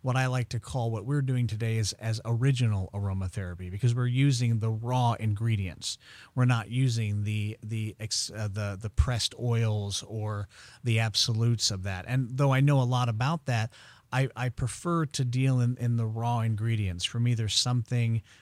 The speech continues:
that's more real for me, because again, I don't, I mean, there's very reputable sellers out there of essential oils, but I don't know how it's made. If I go and, you know, pick up a pine needle, I know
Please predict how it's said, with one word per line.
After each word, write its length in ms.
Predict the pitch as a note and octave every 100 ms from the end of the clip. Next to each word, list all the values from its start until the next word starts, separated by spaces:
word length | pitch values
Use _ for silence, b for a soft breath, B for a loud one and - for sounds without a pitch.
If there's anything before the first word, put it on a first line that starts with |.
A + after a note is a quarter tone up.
| B B
that's 420 | B2+ A#2 A2+ -
more 240 | B2+ A#2+ A2+
real 540 | A2 A#2+ B2+ B2 G#2
for 160 | - A#2
me, 340 | G2 F2+ G#2 -
because 320 | - A#2+ C#3+ B2+
again, 340 | B2+ E3+ C3+ -
I 100 | C#3+
don't, 200 | F3+ - _
I 60 | A#2+
mean, 340 | B2+ B2 B2 C3
there's 240 | C3+ B2+
very 400 | G#2+ A#2 C#3+ D3+
reputable 520 | B2 B2+ B2+ B2 A#2
sellers 460 | A2 - A#2 A#2+ A2+
out 180 | A2+ A2
there 160 | A2+ A2+
of 80 |
essential 480 | A2 - A#2+ - A2+
oils, 320 | D#3 F3+ C3
but 220 | - C3 A#2+ B B B -
I 80 | C#3
don't 120 | C#3+
know 60 | B2+
how 180 | A#2 A#2+
it's 160 | G#2+
made. 400 | C#3 E3 C#2+ - b b b -
If 140 | A2
I 160 | B2+ B2+
go 340 | B2 C3 C3
and, 220 | A#2+ A2 -
you 140 | C#3+
know, 180 | A#2 A2+ -
pick 220 | - C#3
up 100 | B2+
a 80 | A2+
pine 680 | - - E3+ C3 G#2 A2+ A2+ _ -
needle, 480 | D#3+ A2+ G2 G2+ B2
I 100 | A#2+
know 440 | A#2+ C#3 D3+ B2